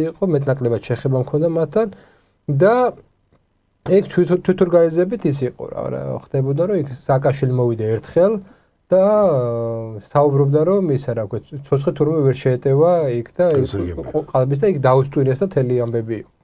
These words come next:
Speaker 1: ანუ იქ იყო თვითორგანიზება. არის, მაგრამ ეგ თვითორგანიზებას, ე, თვითორგანიზებასთან შეიძლება კომუნიკაცია. იმიტომ რომ შენ შეგიძლია შენ თვითონ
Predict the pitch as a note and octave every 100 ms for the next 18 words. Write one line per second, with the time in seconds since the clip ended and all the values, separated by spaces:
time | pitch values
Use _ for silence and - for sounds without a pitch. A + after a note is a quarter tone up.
0 | _ _ _ _ - G#3 B3+ F3+ F3 D#3
1 | D#3 C3+ A#2 A2 - - D#3+ A#3+ F#3 C#3
2 | C#3 C3+ A#2 F#3 F#3 F#3+ A3+ B3+ B3 A3+
3 | G#3 F3 C3 G2+ - - D#3+ A#2+ A2 -
4 | _ _ _ G#3+ F#3+ B3+ G#3+ F#3+ A3 G#3
5 | G3+ - D3 C#3 A2+ - E3 C#3 A2+ G#2
6 | A#2+ A#2 A2 A2 - - _ _ _ -
7 | D3 D3 A#2 F#3 E3+ C3 - _ _ C3+
8 | - D3+ D#3+ B2 - D3 C#3+ C#3 A#2+